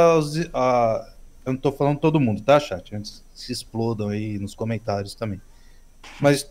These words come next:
os desenvolvedores que eu via sempre vinha com a desculpa.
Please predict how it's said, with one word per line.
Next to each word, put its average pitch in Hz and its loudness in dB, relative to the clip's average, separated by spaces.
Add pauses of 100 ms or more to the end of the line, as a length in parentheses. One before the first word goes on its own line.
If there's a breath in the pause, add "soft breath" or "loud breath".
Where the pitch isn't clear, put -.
(100)
os 135 -6
desenvolvedores 170 6
que - 0
eu 185 10
via 151 4
sempre 190 0
vinha 180 2
com 180 4
a 175 4
desculpa. 175 -2